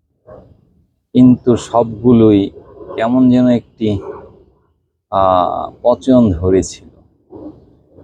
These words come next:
দুইটি আম এখনো ভালো আছে, দেখা যাক শেষ পর্যন্ত কি হয়। সব সময় গাছটিতে ফুল ধরে থাকে, চমৎকার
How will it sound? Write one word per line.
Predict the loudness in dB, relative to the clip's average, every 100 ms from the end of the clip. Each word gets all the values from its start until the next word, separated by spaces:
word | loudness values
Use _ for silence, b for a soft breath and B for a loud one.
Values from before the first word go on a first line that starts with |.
| _ _ -4
দুইটি | 2 2 2 2
আম | 2 0 -6
এখনো | -8 -8 -8 -8 -8
ভালো | -6 -6 0 0
আছে, | 0 -4 -20 -20 _ _ _ _ _ _ _ _ _ _ _ _ _ _
দেখা | -2 -2 0 0
যাক | 2 2 -2 -14 -20
শেষ | -6 -4 -4 -8
পর্যন্ত | -6 -4 -2 -4 -4 -2 -2 -4 _ _ _ _ _ -12
কি |
হয়। | -12 -12 -16 -16 _ _ _ _ _ _ _ _ _ -8 -8 _ _ _ _ _ _ _
সব | -10 -6 -6
সময় | -6 -6 -2 0 2
গাছটিতে | 0 -2 -4 -12 -10 -10 -12
ফুল | -14 -6 -6 -4
ধরে | -2 -4
থাকে, | -6 -20 _ _ -20 -20 _ -20 _ _ _ _ _ _ -20 -20 _ -12 -4
চমৎকার | -2 -2 -2 -6 -2